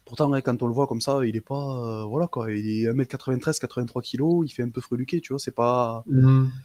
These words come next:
Speaker 1: la description physique, elle est pas alléchante, quoi. Mais quand on regarde, euh, quand on regarde vraiment les matchs, euh, c'est impressionnant à quel point il dépeint et il, il déteint sur toute l'équipe, quoi. C'est, il a fait trois pointes, euh, et jou-, nommé joueur de la semaine, euh, sur la deuxième semaine,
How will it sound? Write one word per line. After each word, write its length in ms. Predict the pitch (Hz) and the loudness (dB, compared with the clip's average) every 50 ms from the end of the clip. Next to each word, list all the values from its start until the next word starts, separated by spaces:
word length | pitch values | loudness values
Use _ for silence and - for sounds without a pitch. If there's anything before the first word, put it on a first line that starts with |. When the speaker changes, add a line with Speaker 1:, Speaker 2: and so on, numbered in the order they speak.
| _ _ _ - | _ _ _ -2
Speaker 1:
la 120 | 120 127 127 | 0 0 0
description 400 | 120 - - - 127 - 147 117 | 0 0 -4 -4 -4 -4 -4 -4
physique, 240 | 139 147 160 - | -2 -2 2 4
elle 80 | 139 123 | 4 4
est 40 | 120 | 4
pas 220 | - 139 139 135 135 | 4 2 2 2 2
alléchante, 340 | 131 139 - 185 170 - | 2 0 0 -2 -4 -4
quoi. 140 | - - - _ _ _ _ _ - - - - _ _ _ _ _ _ _ - | -6 -14 -18 _ _ _ _ _ -20 -20 -20 -20 _ _ _ _ _ _ _ -8
Mais 600 | 110 120 117 113 113 113 113 110 110 110 107 107 110 - | -4 -2 0 2 2 2 2 0 0 0 0 -2 -4 -4
quand 160 | - 117 127 | -6 -4 -4
on 40 | 123 | -4
regarde, 240 | 117 131 131 127 120 | -2 -2 -2 0 0
euh, 460 | 117 110 110 110 107 107 107 110 110 | 0 0 0 -2 -4 -4 -4 -6 -4
quand 180 | - 135 117 - | -4 -4 -2 -2
on 180 | 131 123 123 120 | -2 -2 -2 -2
regarde 280 | 110 120 120 131 123 | -2 -2 -2 -2 -2
vraiment 220 | 117 127 123 120 113 | -2 -2 -2 -2 -2
les 80 | 113 | -4
matchs, 260 | 117 160 175 - - | -4 -4 -6 -6 -6
euh, 100 | 123 113 | -8 -6
c'est 880 | 110 - - 113 110 107 104 104 101 101 107 - - - - - - - - - | -6 -6 -6 -4 -4 -2 -2 -2 -4 -4 -6 -8 -8 -10 -10 -10 -10 -10 -6 -4
impressionnant 560 | 123 113 - - 123 - - 127 139 160 156 | -4 -4 -4 -4 -4 -2 0 0 2 2 0
à 60 | 127 | 0
quel 140 | - 117 110 | -2 -4 -4
point 180 | - 143 135 | -2 0 0
il 160 | 123 117 107 101 | 0 -2 -4 -8
dépeint 460 | - - 120 113 - - 151 156 156 | -6 -6 -6 -4 -2 0 0 2 2
et 160 | 143 123 117 | 0 -2 -2
il, 340 | 113 113 113 110 107 107 104 _ _ - - - - _ _ _ - | -4 -4 -6 -6 -6 -8 -10 _ _ -20 -20 -20 -20 _ _ _ -16
il 120 | 117 110 104 | -14 -10 -6
déteint 320 | - 123 - - 156 151 | -6 -6 -2 0 -2 -2
sur 180 | - - 131 - | -2 -4 -12 -12
toute 240 | - - 131 - | -14 -14 -14 -12
l'équipe, 240 | - 135 - 185 - | -12 -10 -10 -10 -10
quoi. 160 | - - - - _ _ _ _ _ _ _ _ - | -10 -16 -16 -16 _ _ _ _ _ _ _ _ -8
C'est, 160 | - - 117 | -2 0 0
il 400 | 117 113 113 113 113 - 123 123 | 2 2 2 0 0 0 0 0
a 380 | 120 117 113 113 113 110 110 - | 2 2 2 0 -2 -2 -4 -6
fait 120 | - 123 120 | -8 -8 -8
trois 260 | - - 147 131 - | -6 -4 -4 -2 0
pointes, 300 | - 143 139 135 - 127 | 0 0 0 0 -2 -4
euh, 420 | 120 120 117 117 117 113 113 113 | -4 -2 -2 -2 -2 -2 -2 -2
et 180 | 110 110 113 - | 0 -2 -2 -2
jou-, 220 | 113 117 123 123 | -4 -4 -2 -2
nommé 380 | 113 117 123 120 120 123 123 120 | -2 -2 -2 -2 -2 -2 -2 -2
joueur 200 | 113 117 117 110 | -2 -4 -4 -2
de 80 | 120 | -2
la 80 | 113 113 | -4 -4
semaine, 280 | - - 147 135 135 139 | -2 -2 -2 -2 -2 -2
euh, 280 | 131 123 120 117 117 | -2 -2 -2 -4 -4
sur 160 | 113 - 120 | -4 -4 -4
la 80 | 117 113 | -4 -4
deuxième 240 | 110 113 117 120 110 | -4 -4 -4 -4 -4
semaine, 380 | - - 127 147 160 165 175 | -2 0 0 0 0 0 -2